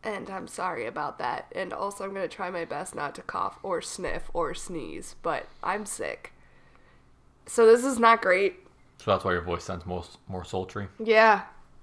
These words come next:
Speaker 1: It's really seductive.
Speaker 2: Either that, I mean, it's, like, either really seductive or you just smoke, like, two packs a day.
Speaker 1: I went to school with a kid. I went to middle school with him. He didn't,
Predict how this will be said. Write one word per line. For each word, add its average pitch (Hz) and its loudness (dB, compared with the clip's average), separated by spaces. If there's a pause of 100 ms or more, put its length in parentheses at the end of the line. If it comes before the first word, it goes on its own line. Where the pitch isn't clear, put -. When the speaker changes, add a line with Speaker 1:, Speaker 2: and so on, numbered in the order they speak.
(180)
Speaker 1:
It's - -14
really 226 6
seductive. 196 -6 (1300)
Speaker 2:
Either 85 -2
that, 85 0
I 85 -8
mean, 87 -8
it's, 87 -10
like, 90 -8 (100)
either 92 -6
really 92 -4
seductive 90 -6
or 92 -4
you 95 -8
just 92 -10
smoke, 92 -8
like, 92 -4 (220)
two 110 -8
packs - -4
a 90 -6
day. 90 -6 (1900)
Speaker 1:
I 226 12
went 262 6
to 320 -2
school 202 0
with 214 2
a 208 2
kid. 190 -6 (640)
I 220 6
went 220 2
to 226 -4
middle 214 2
school 202 -2
with 202 0
him. 190 -4
He 233 -2
didn't, 233 0